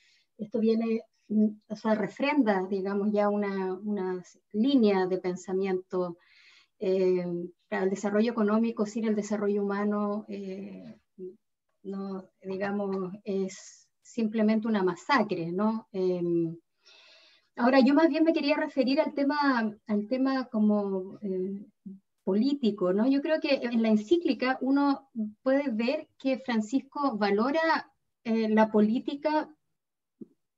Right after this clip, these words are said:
por lo que puede ser más que por lo que es, incluso, ¿no? Eh, se reco-, y reconoce, se reconoce allí, eso lo, lo puede ver cualquier lector,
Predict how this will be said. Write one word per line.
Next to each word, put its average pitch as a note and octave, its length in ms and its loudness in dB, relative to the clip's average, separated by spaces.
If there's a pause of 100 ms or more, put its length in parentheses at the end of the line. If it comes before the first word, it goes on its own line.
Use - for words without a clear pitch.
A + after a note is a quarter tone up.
por G#3+ 140 2
lo A3 200 2
que G#3+ 400 2 (500)
puede C4 320 4
ser C#4+ 640 -2
más B3+ 240 0
que D#4+ 140 -2
por A#3 180 -2
lo A3+ 120 0
que G#3+ 260 2
es, - 320 -8 (120)
incluso, - 500 -18
¿no? G3+ 320 -6 (760)
Eh, G#3+ 420 4 (880)
se A3+ 220 -6
reco-, B3 280 -2
y A3+ 120 2
reconoce, B3 560 4
se B3+ 160 -2
reconoce B3+ 540 2
allí, C#4 360 2
eso G#3 220 -6
lo, A3 180 0
lo G3+ 180 -2
puede A#3+ 260 -2
ver A#3+ 140 -6
cualquier G#3+ 340 -4
lector, F#3+ 520 -4